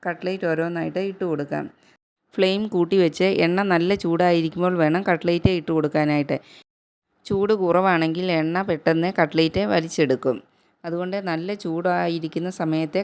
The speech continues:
കട്ട്ലേറ്റ് ഇട്ട് കൊടുക്കാവൂ. എണ്ണയിൽ നല്ലവണ്ണം മുങ്ങിക്കിടക്കുന്നത് പോലെ വേണം കട്ട്ലേറ്റ് ഇട്ട് കൊടുക്കാനായിട്ട്.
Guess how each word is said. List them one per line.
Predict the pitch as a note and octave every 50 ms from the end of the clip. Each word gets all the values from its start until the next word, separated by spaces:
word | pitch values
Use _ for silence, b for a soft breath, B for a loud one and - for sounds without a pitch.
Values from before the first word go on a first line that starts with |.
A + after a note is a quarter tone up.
| G3
കട്ട്ലേറ്റ് | - E3 - - D#3+ D#3+ D#3+ - F#3 F3+
ഇട്ട് | D#3 -
കൊടുക്കാവൂ. | E3 D#3 C#3 C#3 - C#3+ C#3 C3 A#2 B2+ - - - _ _ _ _ _ _ _ _ _ _ _ _ _ _ _ _ _ _ _ _ _ _ _ _ _ _ _ _ _ _ _ _ _ _ _ _ _ _ _ _ _ _ _ _
എണ്ണയിൽ | G3 F3+ F3 F3 F#3 F#3 F#3+ G3 G#3 G3+ F3+
നല്ലവണ്ണം | D#3 D#3 D#3+ F3 F#3 F3+ E3 E3+ F3 F3
മുങ്ങിക്കിടക്കുന്നത് | E3+ E3 E3+ F3+ F#3 - F3+ D#3 D#3 - E3 D#3+ E3 D#3+ E3 E3
പോലെ | E3 E3+ E3 E3+
വേണം | D#3+ D3 D#3 F3 F#3 -
കട്ട്ലേറ്റ് | D#3+ D3+ - E3 E3 E3 E3 - F#3 G3+ G#3+ - - - G3+
ഇട്ട് | F#3+ - G3
കൊടുക്കാനായിട്ട്. | F3+ E3+ D#3 D3+ - D#3+ D#3 D3+ D3+ D3 C#3+ C#3+ C3+ - - -